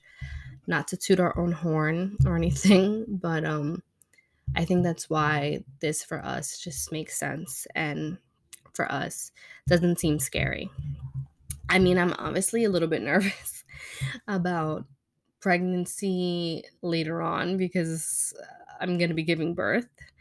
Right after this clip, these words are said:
but I'm not nervous to be a mom or nervous about what's to come.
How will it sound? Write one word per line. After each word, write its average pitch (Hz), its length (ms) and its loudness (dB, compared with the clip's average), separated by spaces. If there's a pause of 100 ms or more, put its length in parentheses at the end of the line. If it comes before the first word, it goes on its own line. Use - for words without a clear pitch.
(460)
but 165 520 0
I'm 175 200 -2
not 165 220 -2
nervous 165 580 -2
to - 100 -2
be 160 200 0
a 147 60 -2
mom 143 640 -2 (260)
or 175 240 2
nervous 160 520 -2
about 165 480 -4
what's - 300 -2
to - 80 0
come. 165 480 -2